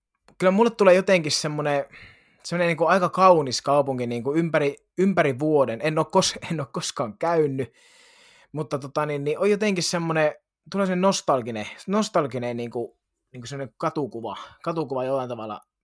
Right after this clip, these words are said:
pinttyy päähän, päähän Seattlesta, että, ja tota, niinpä se,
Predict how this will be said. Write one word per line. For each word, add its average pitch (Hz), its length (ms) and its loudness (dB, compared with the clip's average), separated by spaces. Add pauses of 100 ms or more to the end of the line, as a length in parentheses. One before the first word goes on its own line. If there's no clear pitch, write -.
(100)
pinttyy 120 360 -10
päähän, 110 420 -8 (1200)
päähän 147 280 2
Seattlesta, 131 680 -4
että, 110 400 -14 (1160)
ja 139 80 -12
tota, 151 260 -6
niinpä 151 280 -4
se, 156 340 -4